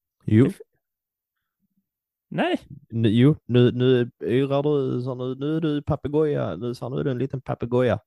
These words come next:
Speaker 1: som har flugit in i en fläkt igen och helt hjärnskadad. Ehm,
Speaker 2: Ja,
Speaker 1: du får
Speaker 2: musik
Speaker 1: tänka att
Speaker 2: har att
Speaker 1: det,
Speaker 2: göra,
Speaker 1: det,
Speaker 2: ja,
Speaker 1: det
Speaker 2: det är
Speaker 1: här är ju
Speaker 2: musik,
Speaker 1: upp
Speaker 2: ja.
Speaker 1: till din upplevelse, till din tolkning, vad du känner, vad du
Speaker 2: Det var
Speaker 1: tänker när du hör de orden.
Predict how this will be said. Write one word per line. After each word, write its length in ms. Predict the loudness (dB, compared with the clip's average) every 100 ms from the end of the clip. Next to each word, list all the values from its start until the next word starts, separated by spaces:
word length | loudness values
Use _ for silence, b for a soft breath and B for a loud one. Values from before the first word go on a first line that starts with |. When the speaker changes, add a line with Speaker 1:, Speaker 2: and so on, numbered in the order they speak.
| _
Speaker 1:
som 220 | -12 -8
har 120 | -4
flugit 320 | 2 4 4
in 100 | 4
i 20 |
en 80 | 2
fläkt 280 | 2 0 4
igen 200 | 2 2 _ _ _
och 100 | 0
helt 180 | 0 2
hjärnskadad. 640 | 2 0 -2 -2 -2 -4 -10 _ _ _ _
Ehm, 480 | -4 0 0 0 -4 -10 _ _ _ _ _ -2
Speaker 2:
Ja, 100 | -2
Speaker 1:
du 60 | -2
får 60 | 2
Speaker 2:
musik 380 | 2 4 2 0
Speaker 1:
tänka 180 | -4 -6
att 40 |
Speaker 2:
har 160 | -2 2
att 60 |
Speaker 1:
det, 60 | 2
Speaker 2:
göra, 120 | 2
Speaker 1:
det, 60 | -2
Speaker 2:
ja, 100 | 0
Speaker 1:
det 120 | 2
Speaker 2:
det 60 | 2
är 40 |
Speaker 1:
här 80 | 2
är 60 | 2
ju 100 | 2
Speaker 2:
musik, 160 | 2
Speaker 1:
upp 140 | 2 0
Speaker 2:
ja. 80 | -6
Speaker 1:
till 120 | -2
din 300 | -2 -2 -2
upplevelse, 720 | -4 -2 -4 -4 -6 -10 -8
till 140 | -4
din 220 | 0 0 0
tolkning, 400 | 0 -2 -6 -10
vad 100 | -6
du 280 | -4 -4
känner, 340 | -6 -6 -6 -8
vad 160 | -8
du 140 | -4 -2
Speaker 2:
Det 60 |
var 60 | 0
Speaker 1:
tänker 280 | -2 -4 -2
när 120 | 0
du 120 | 2
hör 240 | 4 2 2
de 180 | -2
orden. 340 | 0 -2 -4